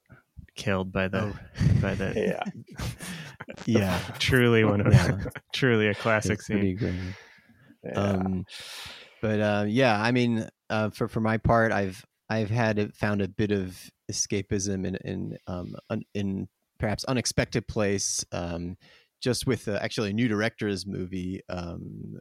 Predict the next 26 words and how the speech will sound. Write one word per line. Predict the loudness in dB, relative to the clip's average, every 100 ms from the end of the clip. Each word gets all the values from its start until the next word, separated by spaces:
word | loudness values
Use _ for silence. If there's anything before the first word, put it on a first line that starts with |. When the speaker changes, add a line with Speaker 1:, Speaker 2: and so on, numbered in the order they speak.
| -14
Speaker 2:
which | -14 -12 -12
I've | -12
been | -12 -8
thinking | -8 -8
a | -6
lot | -6 -4
about, | -4 -6 -6 -8 -12 -20 -14
um, | -12 -12 -14 -16 -16 -18 -20 _
w-, | -16 -10
uh, | -6 0
Window | 2 4 4
Boy | 4 6 4
would | 2 0
also | 0 -2 -2
like | -2
to | -2
have | -4 -2
a |
submarine. | -2 -2 -2 -2 -2
Speaker 3:
Mm, | -4 -2 0 -2 -4 -6 -6
Speaker 2:
Um, | -4 -4
Speaker 3:
yeah. | -2 -4 -6 _
Speaker 2:
just | 0 2 4 2
in | 2
the | 2
sense | 2 2 2 2 -2